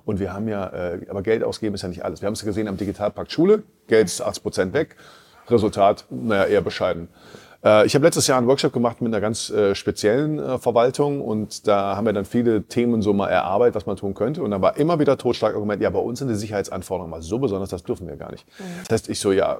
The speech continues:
Speaker 1: was heißt das?" "Ja, konkret, wenn Sie mir eine E-Mail schreiben, müssen wir Ihnen einen Brief zurückschreiben. Wir dürfen Ihnen die gar nicht beantworten." Und da,
Speaker 2: Ja.
Speaker 1: da fängt's ja schon an. Und diese Knoten muss man natürlich mal lesen. Geld bereitstellen hilft nicht, sondern Geld und Konzepte und vor allen Dingen einen offenen,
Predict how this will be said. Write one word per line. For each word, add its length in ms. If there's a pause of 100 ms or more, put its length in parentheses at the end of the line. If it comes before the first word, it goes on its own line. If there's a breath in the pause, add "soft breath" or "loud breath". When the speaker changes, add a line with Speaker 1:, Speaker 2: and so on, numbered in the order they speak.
Speaker 1:
was 140
heißt 220
das?" 180
"Ja, 160
konkret, 420
wenn 140
Sie 160
mir 120
eine 120
E-Mail 300
schreiben, 340
müssen 260
wir 160
Ihnen 160
einen 140
Brief 220
zurückschreiben. 420
Wir 80
dürfen 320
Ihnen 120
die 80
gar 180
nicht 160
beantworten." 500 (200 loud breath)
Und 80
da, 60
Speaker 2:
Ja. 60
Speaker 1:
da 140
fängt's 280
ja 100
schon 180
an. 180 (240 loud breath)
Und 200
diese 220
Knoten 460
muss 160
man 80
natürlich 300
mal 100
lesen. 220
Geld 260
bereitstellen 500
hilft 220
nicht, 140
sondern 160
Geld 220
und 80
Konzepte 420
und 100
vor 140
allen 100
Dingen 120
einen 80
offenen, 500